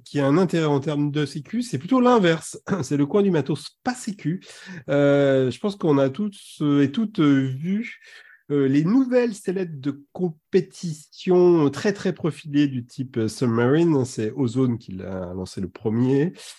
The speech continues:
Euh, il y a d'autres marques la suivent, une sorte de, de, de, de, de cigare volant.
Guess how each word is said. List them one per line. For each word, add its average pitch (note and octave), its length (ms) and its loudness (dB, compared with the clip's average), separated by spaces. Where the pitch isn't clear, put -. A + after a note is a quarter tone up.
Euh, G#2+ 260 0
il G2 120 -2
y G2 40 -4
a F#2+ 140 -4
d'autres A#2+ 320 0
marques A#2+ 280 0
la A2 140 -2
suivent, G3 520 -2
une C3 100 0
sorte A2+ 720 -10
de, G#2 200 -2
de, G2 200 -4
de, F#2+ 220 -6
de, F2+ 200 -8
de F2+ 140 -6
cigare E3+ 640 2
volant. C3+ 420 4